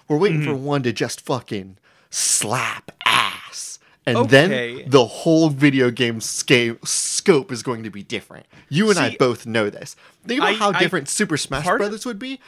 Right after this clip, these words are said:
Speaker 1: if the
Speaker 2: Mm.
Speaker 1: Amiibos were the characters.
Speaker 2: Oh, God, I would love to play a Shovel Knight. Ah! <laughs> Why is he
Speaker 1: But
Speaker 2: a
Speaker 1: I'm saying the
Speaker 2: fucking
Speaker 1: whole
Speaker 2: trophy?
Speaker 1: roster. You would remove
Speaker 2: Yeah.
Speaker 1: the whole roster, and you could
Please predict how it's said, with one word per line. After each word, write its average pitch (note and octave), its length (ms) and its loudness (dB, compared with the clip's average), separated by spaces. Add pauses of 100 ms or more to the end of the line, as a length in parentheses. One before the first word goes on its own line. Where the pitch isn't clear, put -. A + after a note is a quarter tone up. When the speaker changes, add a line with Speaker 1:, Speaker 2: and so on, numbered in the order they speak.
(160)
Speaker 1:
if E3 80 -8
the D#3+ 200 -4
Speaker 2:
Mm. D3 300 -4
Speaker 1:
Amiibos A#3+ 420 -2
were C#3+ 320 4
the B2+ 120 -2
characters. - 800 -10 (480)
Speaker 2:
Oh, B2 380 -14
God, B2+ 280 -8
I B2+ 80 -6
would C3+ 160 -6
love B2+ 160 -4
to - 80 -12
play A#2 220 -8
a - 20 -8
Shovel D3 400 -6
Knight. E3+ 360 -6
Ah! A#3+ 1500 0 (140)
<laughs> - 80 -20
Why G#3 160 2
is C4+ 140 -4
he G3 60 2
Speaker 1:
But G#3+ 60 8
Speaker 2:
a B3 40 8
Speaker 1:
I'm B3+ 60 6
saying C#4 200 4
the F#3+ 100 6
Speaker 2:
fucking - 140 -4
Speaker 1:
whole - 20 12 (100)
Speaker 2:
trophy? F#3+ 40 6 (240)
Speaker 1:
roster. A2+ 100 -4 (140)
You A#3 140 4
would A#3 100 2
remove G#3+ 280 -2
Speaker 2:
Yeah. D3+ 140 2
Speaker 1:
the B2 80 -2
whole G#3+ 400 6
roster, E3 1000 -2 (180)
and D#3 160 -6
you D#3 80 -6
could D3 200 -4